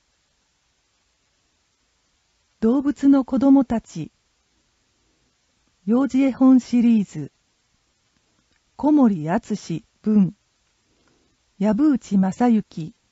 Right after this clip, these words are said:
絵。福音館書店。千九百八十九年。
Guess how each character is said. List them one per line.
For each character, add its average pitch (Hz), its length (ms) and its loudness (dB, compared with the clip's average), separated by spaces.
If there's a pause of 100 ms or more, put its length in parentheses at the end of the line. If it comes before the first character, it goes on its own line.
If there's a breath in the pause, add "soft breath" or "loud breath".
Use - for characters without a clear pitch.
(160)
絵。 185 240 -6 (1200)
福 - 300 -6
音 285 220 4
館 262 280 2
書 247 180 -8
店。 165 380 -8 (1080)
千 285 320 0
九 185 260 -6
百 156 280 -12
八 208 280 -6
十 208 240 -2
九 202 220 0
年。 196 320 2